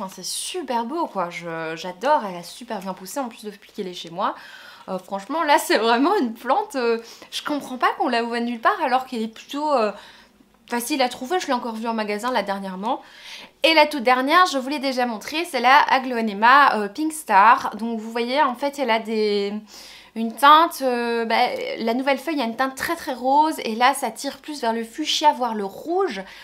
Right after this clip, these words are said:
Euh, je sais qu'il y a la version Pink Princess également, elles n'ont pas tout à fait la même couleur. Moi je pense avoir la Pink Star, même si j'ai acheté la Pink Princess.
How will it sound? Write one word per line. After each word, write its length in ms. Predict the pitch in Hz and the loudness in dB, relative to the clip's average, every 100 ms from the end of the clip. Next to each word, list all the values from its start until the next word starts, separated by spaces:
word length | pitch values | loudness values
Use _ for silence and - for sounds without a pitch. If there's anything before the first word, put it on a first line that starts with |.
| - - - | -18 -16 -6
Euh, 320 | 196 196 185 123 | -6 -4 -8 -6
je 120 | 240 | -6
sais 140 | 247 320 | -6 -2
qu'il 60 | |
y 40 | 262 | 2
a 40 | |
la 100 | 226 | 2
version 340 | 233 233 247 | 2 -6 -8
Pink 260 | 226 320 311 | -6 -4 -4
Princess 460 | - 269 262 269 269 | -4 -8 -2 -4 -2
également, 460 | 226 220 220 269 | -2 -2 0 0
elles 80 | 233 | 0
n'ont 80 | 202 | -2
pas 140 | 240 | -4
tout 140 | 254 247 | -4 -4
à 80 | 247 | -6
fait 160 | 254 | -4
la 100 | 254 | -4
même 180 | 226 220 | -2 -6
couleur. 360 | 220 208 196 262 | -8 -2 2 2
Moi 160 | 220 220 | 0 -6
je 140 | 202 | -8
pense 220 | 190 240 | -10 -10
avoir 180 | 220 220 | -8 -6
la 80 | - | -6
Pink 220 | 233 226 | -6 -8
Star, 320 | 226 226 214 | 0 2 2
même 180 | 220 214 | -2 -8
si 160 | - 208 | -10 -4
j'ai 120 | 196 | -2
acheté 260 | 190 - | -2 -4
la 100 | 208 | -6
Pink 260 | 185 220 208 | -4 -6 -8
Princess. 400 | 208 196 190 190 | -12 -6 -6 -6